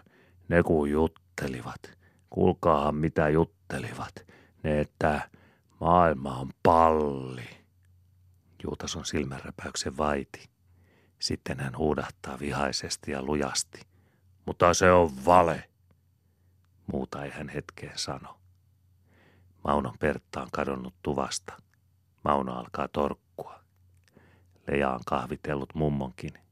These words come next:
ja nyt herättää hän Saaran, täysi kahvikuppi kädessä. Saaran päätä pakottaa.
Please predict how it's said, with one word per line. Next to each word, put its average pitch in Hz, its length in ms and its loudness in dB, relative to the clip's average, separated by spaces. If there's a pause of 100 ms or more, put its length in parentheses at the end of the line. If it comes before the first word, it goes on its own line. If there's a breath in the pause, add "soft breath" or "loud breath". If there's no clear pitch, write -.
(160)
ja 80 60 -4
nyt 73 220 -6
herättää 69 540 -4
hän 69 120 -8
Saaran, 69 520 -2 (320)
täysi 69 320 -2
kahvikuppi - 720 -8
kädessä. - 640 -6 (1400 soft breath)
Saaran 64 460 -8
päätä 69 360 -2
pakottaa. - 760 -8